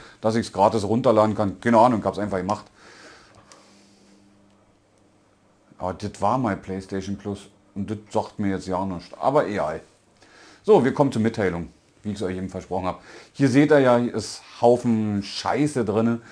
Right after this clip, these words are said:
und ist nicht gerade übersichtlich. Und viele haben sich gewünscht, dass man das einfach löschen kann, dass man da ein bisschen mehr Übersicht hat.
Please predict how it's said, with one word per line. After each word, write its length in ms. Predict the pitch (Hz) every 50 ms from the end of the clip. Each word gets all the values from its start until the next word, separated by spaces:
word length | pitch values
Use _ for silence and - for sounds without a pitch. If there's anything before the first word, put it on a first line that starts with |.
| - - - - - - - _ _
und 560 | - 104 104 101 101 101 101 - - - - - - - 98 107 117 120
ist 160 | 120 131 - -
nicht 160 | 185 190 -
gerade 260 | - 110 127 135 135
übersichtlich. 720 | 139 151 160 151 165 127 92 98 95 - - - - 87
Und 120 | 90 110 113
viele 220 | - 170 190 175
haben 140 | 156 147 151
sich 140 | 143 139 -
gewünscht, 360 | 135 120 117 131 143 - -
dass 140 | 135 123 117
man 160 | 139 123 120
das 220 | 101 120 - -
einfach 260 | - 110 117 107 113 101
löschen 300 | 104 104 117 120 - 160
kann, 300 | 113 110 101 92 87 85
dass 180 | 98 101 110 -
man 160 | 113 107 107
da 120 | 95 98
ein 140 | 107 110 104
bisschen 260 | 98 110 104 113 107
mehr 100 | 101 95
Übersicht 500 | - 147 143 156 139 104 95 104 - -
hat. 160 | 127 180 -